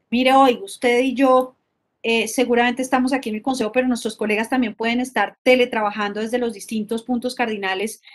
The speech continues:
de la ciudad. Nos permite hablar de flexibilidad, de accesibilidad, de productividad, eh, y también de conciencia sobre el impacto negativo en el medio ambiente, eh, que genera, pues, a su vez trasladarse hacia el puesto de trabajo.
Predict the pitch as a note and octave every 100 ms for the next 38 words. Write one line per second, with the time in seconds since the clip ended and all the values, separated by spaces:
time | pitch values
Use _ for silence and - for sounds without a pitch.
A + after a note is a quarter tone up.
0 | - - A3+ A3+ A3 C#4 C#4 B3 G#3+ G#3
1 | - G#3+ G#3+ A3+ A#3+ A#3 A#3 A#3 A3+ A3
2 | G3+ G3 A3 A#3 A#3 A3 G#3+ G#3 G#3+ G3+
3 | G3 G#3 A3+ A#3 A3+ G#3+ G3 G3 G#3 G3
4 | G#3 A3+ F3 - _ _ _ - A#3 A3+
5 | A3+ - C4 B3+ B3+ B3 - _ - B3+
6 | B3 E4 C#4 B3 - G#3 G#3 G#3 G3+ A#3
7 | A#3+ C4+ A#3+ A#3 G#3+ G3 F#3+ A3 A#3 A#3
8 | F#3+ F#3 A#3 A3+ G3 F#3+ G3+ A3+ A#3+ A3+
9 | - A#3 A#3+ _ _ _ - G#3 G3 -
10 | B3+ A#3+ G#3+ G#3+ G#3 A3 B3 B3 - G#3
11 | G#3 G3+ F#3+ - A3+ A#3 A3 G3 F#3 -
12 | A3 - G#3+ G#3+ F#3+ G3+ F#3+ - A3+ A3
13 | G#3+ G#3+ A#3 C#4 C#4 -